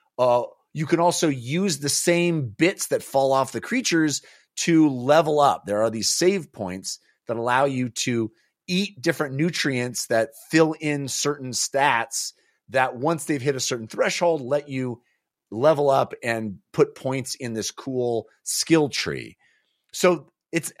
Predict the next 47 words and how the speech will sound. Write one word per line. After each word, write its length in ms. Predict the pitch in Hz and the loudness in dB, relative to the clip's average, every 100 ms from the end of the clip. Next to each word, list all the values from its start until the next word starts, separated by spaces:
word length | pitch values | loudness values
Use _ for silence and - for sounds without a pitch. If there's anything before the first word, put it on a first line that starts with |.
| - | -8
I 80 | 170 | -4
think 140 | - | -2
it's 100 | 254 | 0
a 60 | 175 | 2
really 280 | 156 165 147 | 4 4 0
neat 400 | 143 151 160 - | -2 -4 -4 -2
push 240 | 151 - | -2 -2
and 100 | 127 | -4
pull 280 | - 220 156 | -2 0 0
in 220 | 151 143 | -2 -4
that 300 | 127 120 113 _ _ | 0 0 -2 _ _
the 80 | - | -6
same 460 | 143 - 196 208 196 | -4 2 2 2 -2
thing 400 | - 185 180 170 | 0 0 0 0
that 100 | 143 | -2
is 120 | 123 | -4
basically 560 | 101 147 143 139 123 117 | -4 -2 -2 -4 -4 -4
a 60 | |
health 320 | 92 139 180 - | 0 0 0 -2
potion 540 | 110 101 104 95 95 - _ _ _ | -2 -2 -4 -4 -6 -12 _ _ _
is 520 | 156 165 165 139 - - _ _ | 4 4 4 0 -4 -8 _ _
the 80 | - | -4
same 320 | 131 170 156 131 | -2 0 -2 -2
currency 600 | - 156 147 - 131 127 | -2 0 -2 -4 -4 -4
that 180 | 117 | -6
lets 260 | 113 131 - | -4 -4 -4
you 120 | 120 | -2
level 300 | 113 113 113 | 2 2 4
up. 180 | 127 95 | 2 2
So 140 | - | -4
there's 200 | 117 120 110 | -4 -4 -4
this 200 | 107 - _ _ _ - | -6 -8 _ _ _ -8
kind 180 | 135 127 | -4 -2
of 80 | |
like, 140 | 101 107 | -4 0
"Ooh, 240 | 143 175 | 2 4
do 80 | 151 | 4
I 80 | 156 | 4
wanna, 360 | 151 147 143 113 _ _ _ | 4 2 0 -2 _ _ _
you 220 | 76 123 | -14 -8
know, 180 | 120 107 - - 127 123 | -6 -6 -10 -20 -20 -8
gobble 380 | 117 135 147 156 | 2 4 4 4
up 200 | 147 - | 4 4
this 200 | 127 120 | -2 -2
bit 220 | 113 127 | -2 -2
of 180 | 131 107 101 - 107 | 0 -4 -8 -16 0
goop 360 | 135 147 143 | 2 2 0